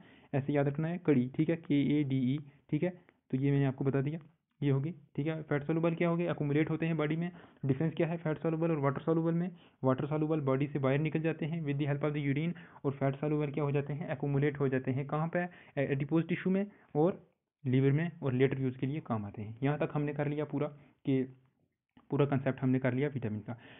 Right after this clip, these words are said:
अब चलते हैं chemical names vitamin के, ठीक है? तो chemical name की तरफ चलते हैं, Important है, direct question आते हैं यहाँ से एग्जाम में। So, पहला है कि vitamin ए, पहला vitamin ए,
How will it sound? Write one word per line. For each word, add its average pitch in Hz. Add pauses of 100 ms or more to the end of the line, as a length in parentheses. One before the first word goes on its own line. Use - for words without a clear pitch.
(180)
अब 165
चलते 165
हैं 175
chemical 147
names 113
vitamin 104
के, 120
ठीक 165
है? 185 (1700)
तो 131
chemical 147
name 143
की -
तरफ 135
चलते 135
हैं, - (420)
Important 156
है, 156
direct 147
question 151
आते 143
हैं 143
यहाँ 139
से 143
एग्जाम -
में। 151 (680)
So, 151
पहला 165
है 175
कि 175
vitamin 151
ए, 123
पहला 139
vitamin 143
ए, 143